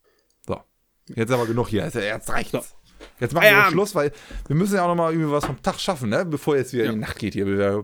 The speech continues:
Speaker 1: pennen legen, doch.
Speaker 2: Judy.
Speaker 1: Also Olli kommt ja gleich.
Speaker 2: Ja.
Speaker 1: Ja.
Speaker 2: <laughs> Bis gleich.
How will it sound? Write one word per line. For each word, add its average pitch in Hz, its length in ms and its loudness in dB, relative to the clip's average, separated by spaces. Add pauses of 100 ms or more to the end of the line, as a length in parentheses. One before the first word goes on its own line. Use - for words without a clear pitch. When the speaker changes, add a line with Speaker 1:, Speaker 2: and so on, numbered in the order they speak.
(260)
Speaker 1:
pennen 127 180 -6
legen, 101 320 -2
doch. 85 160 -6 (380)
Speaker 2:
Judy. 127 380 -2 (200)
Speaker 1:
Also 117 180 0
Olli 120 180 0
kommt 90 180 -4
ja - 60 -8
gleich. - 300 -16 (220)
Speaker 2:
Ja. 131 140 -4 (440)
Speaker 1:
Ja. - 100 -12 (400)
Speaker 2:
<laughs> - 500 -8
Bis 208 120 4
gleich. 151 380 2